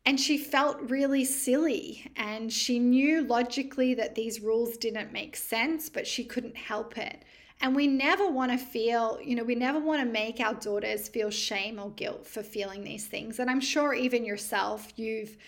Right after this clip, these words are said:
had certain rules and you're like, "This is the dumbest rule ever, but I can't not do it. Like, it's a rule for me."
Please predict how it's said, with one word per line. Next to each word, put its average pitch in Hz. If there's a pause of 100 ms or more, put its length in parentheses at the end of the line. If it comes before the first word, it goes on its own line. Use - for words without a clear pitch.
(220)
had 269
certain 233
rules 208
and 220
you're 214
like, 214
"This 254
is 349
the -
dumbest 233
rule 196
ever, 220
but 240
I 214
can't 220
not 220
do 202
it. -
Like, 220
it's 214
a 233
rule 202
for 208
me." -